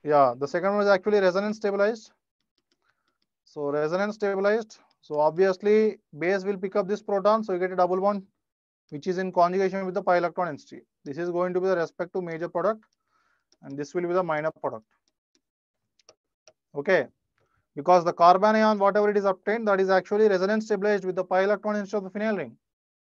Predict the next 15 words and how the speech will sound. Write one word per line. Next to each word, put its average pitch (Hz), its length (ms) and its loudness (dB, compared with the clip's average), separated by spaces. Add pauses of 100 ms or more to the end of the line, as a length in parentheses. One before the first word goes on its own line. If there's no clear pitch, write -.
(100)
Because 180 300 2
of 196 140 2
that 208 180 4
resonance 185 440 -2
stabilization, 202 580 -2 (160)
you 175 100 -8
have 185 220 4 (140)
this 214 200 -4
particular 208 360 0
carbon 190 300 0
ion 190 160 -4
more 190 160 -4
stable, 190 480 -2 (580)
and 151 120 2
obviously 185 680 2